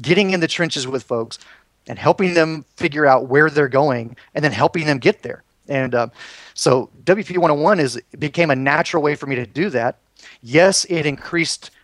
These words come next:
my bandwidth because there was only so much time that I could spend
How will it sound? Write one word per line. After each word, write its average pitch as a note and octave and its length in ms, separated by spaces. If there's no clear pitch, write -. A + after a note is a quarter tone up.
my D3 280
bandwidth C#3 760
because C3+ 320
there C#3 100
was B2 140
only D3+ 140
so D#3+ 180
much C#3 240
time D#3 260
that C3+ 140
I C#3+ 80
could D3+ 160
spend C3+ 460